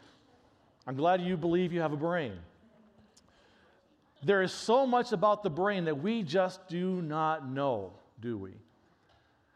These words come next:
And, uh, doctors, they're continually finding new things out about the brain, how it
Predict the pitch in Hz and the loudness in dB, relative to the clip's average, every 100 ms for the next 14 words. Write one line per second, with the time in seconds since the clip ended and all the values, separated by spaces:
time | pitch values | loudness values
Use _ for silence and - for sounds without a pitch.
0 | _ _ _ _ _ _ _ 175 185 180 | _ _ _ _ _ _ _ 0 4 4
1 | 175 175 165 156 139 135 - _ _ _ | 4 6 6 4 0 -6 -18 _ _ _
2 | _ - - - 120 180 208 220 233 233 | _ -20 -20 -14 2 6 6 2 -4 -4
3 | 175 151 147 160 156 - 233 240 233 214 | -4 -2 0 -2 -4 -2 0 2 2 2
4 | 208 214 - - _ - - 175 202 208 | 0 -4 -12 -20 _ -16 -2 2 2 0
5 | 208 196 151 180 214 208 196 190 180 - | -2 -2 -2 0 -2 -2 -2 -2 -4 -4
6 | 143 175 170 147 160 131 135 120 156 185 | 0 0 0 0 -2 -2 -6 -4 -2 -2
7 | 190 180 - 156 165 | -4 -6 -4 -2 -2